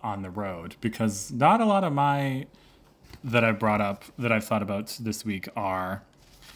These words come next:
like, honestly, to me, it's, like, Space Jam and, like,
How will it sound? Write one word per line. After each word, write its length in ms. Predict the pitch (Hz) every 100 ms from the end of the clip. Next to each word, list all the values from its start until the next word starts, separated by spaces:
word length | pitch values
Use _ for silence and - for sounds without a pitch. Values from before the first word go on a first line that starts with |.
| - - -
like, 400 | 135 131 113 - - _ _ _ _ _ _ _ -
honestly, 560 | 131 139 135 151 156
to 160 | 147 131
me, 220 | 127 135
it's, 160 | 123 127
like, 160 | 110
Space 400 | - - 110 110
Jam 520 | - 123 120 127 143 -
and, 280 | 113 107 107
like, 440 | 104 95 98 -